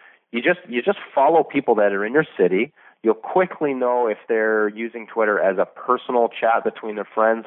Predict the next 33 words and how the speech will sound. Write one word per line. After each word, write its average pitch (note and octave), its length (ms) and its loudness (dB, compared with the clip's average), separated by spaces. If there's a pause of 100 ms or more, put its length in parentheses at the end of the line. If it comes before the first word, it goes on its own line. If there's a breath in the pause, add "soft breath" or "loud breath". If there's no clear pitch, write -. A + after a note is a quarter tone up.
or B2 160 2
if A#2 100 -2
they're G#2+ 160 0
actually G#2 360 -2
conversing G2+ 640 -6
with F#2 160 0
people G2 380 -6
in G2 180 -2
the F#2 60 2
community F#2+ 440 -2
as E2+ 120 -6
well. G#2+ 360 2 (180)
And A#2+ 140 -2
you B2 80 -2
just D#3 260 0
start C#3+ 240 0
to C3+ 60 -2
reply A2 420 2
to C#3 80 -2
people. E2 580 0
You F2 80 -6
know, G2 120 0
people D3+ 240 -4
will B2 100 2
put B2+ 200 -2
out A#2 160 -2
there, G#2 220 -2 (360 loud breath)
"I'm C3 180 0
eating C3+ 240 0
the A#2+ 60 2
most A2+ 280 0
scrumptious B2 680 -2 (120)
sandwich A2+ 580 2